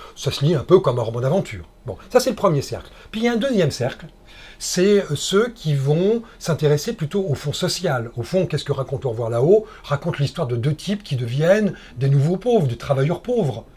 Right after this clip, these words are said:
Ce sont des gens à la limite de l'exclusion, de la précarité. Au fond,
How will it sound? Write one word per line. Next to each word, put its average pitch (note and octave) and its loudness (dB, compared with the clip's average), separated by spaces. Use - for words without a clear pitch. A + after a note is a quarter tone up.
Ce - -4
sont F3 0
des D3+ 2
gens F3 2
à D#3 4
la C#3 4
limite D#3 2
de C#3+ 2
l'exclusion, F3+ 0
de E3+ 0
la C3 0
précarité. E3 0
Au C3 -2
fond, G3 2